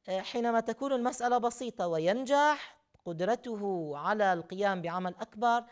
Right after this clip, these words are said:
سيكون، آه، أسهل بإذن الله تعالى. آه، ل-، لذلك تجد بعض الآباء، بعض الأب-، آه، الأبناء للثقة التي في نفسه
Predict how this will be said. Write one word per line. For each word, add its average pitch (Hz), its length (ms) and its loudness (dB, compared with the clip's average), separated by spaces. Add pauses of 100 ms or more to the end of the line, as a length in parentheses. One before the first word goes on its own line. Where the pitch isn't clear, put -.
(260)
سيكون، 214 880 -2 (360)
آه، 175 460 -4
أسهل 214 340 -4
بإذن 175 360 -8
الله 185 340 -4
تعالى. 120 460 -8 (600)
آه، 220 200 -2
ل-، 233 320 -6
لذلك 320 420 -2 (400)
تجد 247 320 -2
بعض 262 200 -4
الآباء، 185 560 -2
بعض 254 280 -4
الأب-، 180 360 -4
آه، 170 460 -2 (420)
الأبناء 208 760 2 (640)
للثقة 202 1120 -2
التي 202 1000 -4 (440)
في 202 240 -2
نفسه 214 560 2